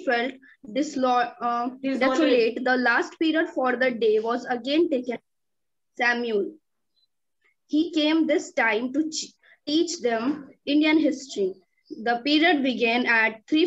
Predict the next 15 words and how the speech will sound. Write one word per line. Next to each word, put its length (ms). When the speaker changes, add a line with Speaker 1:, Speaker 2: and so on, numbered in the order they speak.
Speaker 1:
forty-five 600
and 240
ended 260
four 160
thirty. 320
Swaminathan 720
had 200
sat 380
through 260
the 100
previous 360
periods 400
thinking 380
acutely. 560
He 60